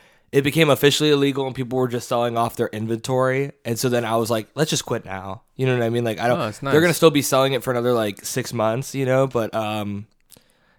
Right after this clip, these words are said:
Speaker 1: yeah.
Speaker 2: I didn't know that. So it's, it's illegal now?
Speaker 1: Well,
Speaker 2: Or what's,
Speaker 1: it's, they're
Speaker 2: what's,
Speaker 1: still gonna have
Speaker 2: what's the, yeah, what's the state of that
Speaker 1: It's
Speaker 2: right
Speaker 1: the
Speaker 2: now?
Speaker 1: flavors. So now, so basically the flavors were already, um, four years ago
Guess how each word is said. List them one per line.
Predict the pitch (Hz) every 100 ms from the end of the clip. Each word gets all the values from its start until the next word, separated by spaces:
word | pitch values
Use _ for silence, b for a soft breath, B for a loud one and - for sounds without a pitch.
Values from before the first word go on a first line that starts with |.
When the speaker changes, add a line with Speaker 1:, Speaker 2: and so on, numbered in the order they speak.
| b
Speaker 1:
yeah. | 127 120 98 -
Speaker 2:
I |
didn't | 170 202
know | 202
that. | 196 107 - -
So | 139 127
it's, | 117 - - -
it's | 120 -
illegal | 113 139 139 98
now? | 92 87
Speaker 1:
Well, | 160 175 - _ _ _ -
Speaker 2:
Or | 113 107
what's, | 107 113
Speaker 1:
it's, | -
they're | 117 147
Speaker 2:
what's, | -
Speaker 1:
still | - 160
gonna | 160 165
have | 135 143 139 139
Speaker 2:
what's | 120 -
the, | 117 101 95 90
yeah, | 98 92
what's | 95 -
the | 95
state | 123 101
of | 90
that | 85 131
Speaker 1:
It's | 143
Speaker 2:
right |
Speaker 1:
the | 143
Speaker 2:
now? |
Speaker 1:
flavors. | - 131 143 151 139 113 101 98
So | - - 143
now, | 131 131 139
so | -
basically | 147 165 175
the | 151
flavors | 123 - 151 170 185 165
were | 135 135
already, | 123 139 127 127 131 123
um, | 117 117 104 101 98 _
four | - - 147
years | 135 131 131 127
ago | 117 107 101 98